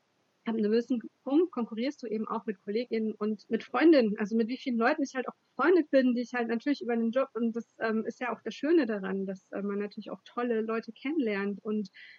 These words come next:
es bleibt nicht aus, dass wir uns momentan alle auf dieselben Stellen bewerben und da muss man irgendwie einen Weg finden, damit klarzukommen, auch untereinander und auch da ist, glaub ich, Transparenz ganz wichtig, zu sagen, hey, wir bewerben uns alle drauf und Hauptsache eine von uns kriegt's. Denn jede und jeder von uns, die und der auf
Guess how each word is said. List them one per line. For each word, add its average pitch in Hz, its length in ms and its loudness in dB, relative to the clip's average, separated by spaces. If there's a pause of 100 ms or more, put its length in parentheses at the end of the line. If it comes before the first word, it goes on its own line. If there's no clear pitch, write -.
(100)
es - 120 -14
bleibt 240 280 -2
nicht 226 120 -8
aus, 381 380 -2
dass 214 200 -10
wir 220 100 -4
uns 226 160 -4
momentan 226 420 -4
alle 240 220 -4
auf 240 80 -10
dieselben 240 320 -2
Stellen 294 320 0
bewerben 190 500 -4
und 202 160 -6
da 202 80 -4
muss 214 280 -4
man 240 140 -6
irgendwie 233 260 0
einen 220 100 0
Weg 240 260 0
finden, 240 200 -6
damit 233 260 -4
klarzukommen, 233 720 -4
auch 220 40 -14
untereinander 233 640 2
und 220 100 2
auch 202 120 -6
da - 100 -2
ist, 262 140 -4
glaub 226 100 -4
ich, - 60 -10
Transparenz 220 640 -4
ganz 190 220 -6
wichtig, 196 260 -12
zu - 100 -20
sagen, 202 260 -6
hey, 233 280 4
wir 214 100 0
bewerben 247 320 -2
uns 240 220 -4
alle 208 160 -2
drauf 202 480 -4
und 240 340 2
Hauptsache 240 380 -2
eine 254 180 0
von 247 140 -4
uns 247 180 -8
kriegt's. 370 240 0 (280)
Denn 220 360 0 (140)
jede 302 480 2
und 226 220 -2
jeder 262 260 2 (180)
von 262 140 -6
uns, 262 240 0 (160)
die 254 220 -4
und 220 180 -2
der 233 240 -2
auf 226 80 -8